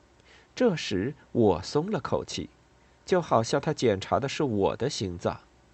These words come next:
那位教授接着和我说话，而不是对丽拉讲话，我又开始担心起来，就好像丽拉的无动于衷让大夫有点生气。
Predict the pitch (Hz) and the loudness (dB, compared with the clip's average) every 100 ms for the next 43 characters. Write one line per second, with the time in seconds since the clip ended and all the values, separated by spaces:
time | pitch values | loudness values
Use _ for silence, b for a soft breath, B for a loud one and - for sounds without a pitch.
0 | _ _ _ _ _ _ _ _ _ _ | _ _ _ _ _ _ _ _ _ _
1 | _ _ _ _ 143 135 110 104 117 92 | _ _ _ _ -2 0 0 2 4 4
2 | - 104 90 - 139 139 113 95 92 80 | 4 2 2 2 0 0 2 2 4 2
3 | - 95 - 87 76 _ b b 147 180 | 4 2 4 -2 -2 _ b b 2 2
4 | 135 156 151 151 123 127 95 120 143 98 | 0 -2 0 0 2 2 2 0 0 -2
5 | 57 - 82 - b b b _ 175 170 | -2 -2 -4 -4 b b b _ -2 0
6 | 220 147 - 113 95 110 95 92 98 90 | 0 -2 0 0 2 2 2 0 -4 -2
7 | - 57 - _ b b b - 131 117 | -4 -6 -10 _ b b b 2 2 4
8 | 104 107 107 120 95 107 104 95 92 127 | 2 2 0 0 0 -2 -2 -2 0 2
9 | 107 85 80 110 107 117 - 156 123 147 | 2 0 0 0 0 -4 -4 -4 -2 -4
10 | 113 104 85 127 78 - 113 127 151 - | -2 0 0 0 -2 0 -2 -2 -4 -8